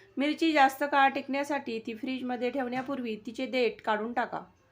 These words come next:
सहा, सुकं खोबरं फ्रीजमध्ये अथवा तांदळाच्या डब्यात ठेवलं तर खराब होत नाही. सात, कडधान्य टिकवण्यासाठी त्यांना तेल लावून कडक उन्हात वा-, सुकून ठेवावे. आठ, सुकामेवा टिकवण्यासाठी तो थोडा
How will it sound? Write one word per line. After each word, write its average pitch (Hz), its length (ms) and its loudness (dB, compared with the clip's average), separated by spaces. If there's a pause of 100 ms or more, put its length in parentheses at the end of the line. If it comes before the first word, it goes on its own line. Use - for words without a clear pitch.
(600)
सहा, 285 280 4
सुकं 277 380 -4
खोबरं 262 360 4
फ्रीजमध्ये 262 640 -2
अथवा 233 400 2
तांदळाच्या 233 640 0
डब्यात 226 260 -2
ठेवलं 226 440 -2
तर 220 120 -6
खराब 214 360 0
होत 214 220 -4
नाही. 214 300 -2 (580)
सात, 277 180 6 (240)
कडधान्य 269 540 2
टिकवण्यासाठी 269 1040 -2
त्यांना 240 340 -2
तेल 233 320 0
लावून 226 400 2
कडक 233 340 -2
उन्हात 226 300 -4
वा-, 214 180 -2 (500)
सुकून 254 300 0
ठेवावे. 220 640 2 (200)
आठ, 214 360 -2
सुकामेवा 285 600 0
टिकवण्यासाठी 262 840 -2
तो 233 240 -2
थोडा 247 420 0